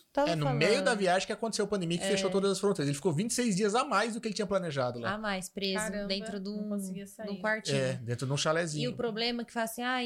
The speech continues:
Speaker 1: vai conhecer os lugares." Não, não
Speaker 2: Não
Speaker 1: tinha
Speaker 2: pode, não
Speaker 1: polícia na rua, pra, que não podia sair na rua.
Speaker 2: Até pra ele, tipo, ir em mercado, como eles não eram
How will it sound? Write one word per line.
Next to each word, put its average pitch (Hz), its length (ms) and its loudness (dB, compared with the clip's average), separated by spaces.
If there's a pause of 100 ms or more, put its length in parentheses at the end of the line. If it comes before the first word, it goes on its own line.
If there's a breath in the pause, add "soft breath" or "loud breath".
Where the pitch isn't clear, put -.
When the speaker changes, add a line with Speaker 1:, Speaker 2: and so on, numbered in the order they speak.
(200)
Speaker 1:
vai 220 200 -2
conhecer 233 240 -6
os 214 80 -6
lugares." 214 460 -4
Não, 247 260 -4 (160)
não 208 180 0
Speaker 2:
Não 156 140 0
Speaker 1:
tinha 190 180 2
Speaker 2:
pode, 139 320 2
não - 60 -2
Speaker 1:
polícia 233 320 -2
na 254 220 0
rua, 262 420 0 (180)
pra, 233 300 0
que 240 100 -8
não 226 200 -2
podia 226 240 -6
sair 226 200 -2
na 226 140 -4
rua. 202 220 -2
Speaker 2:
Até 190 180 0
pra 175 160 0
ele, 180 140 -2
tipo, - 160 -4
ir 170 40 2
em 165 40 2
mercado, 156 720 0
como 131 240 -4
eles 143 160 2
não 151 200 0
eram 127 340 0